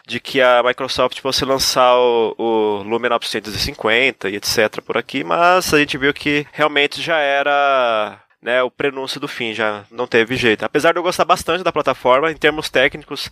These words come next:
eu achava o Windows Phone bastante fácil de usar, assim.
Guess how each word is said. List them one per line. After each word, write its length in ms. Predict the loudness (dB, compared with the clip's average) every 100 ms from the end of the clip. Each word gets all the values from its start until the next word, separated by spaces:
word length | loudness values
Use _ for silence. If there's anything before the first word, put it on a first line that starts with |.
| -16 -8
eu 300 | -4 0 0
achava 1120 | -2 -2 -2 0 2 2 2 2 0 -2 -6
o 40 |
Windows 260 | -4 -4 -4
Phone 300 | -2 -2 -4
bastante 440 | -4 -4 -4 -6
fácil 360 | -2 0 0 -2
de 60 | -6
usar, 280 | 0 2
assim. 340 | 2 0 -6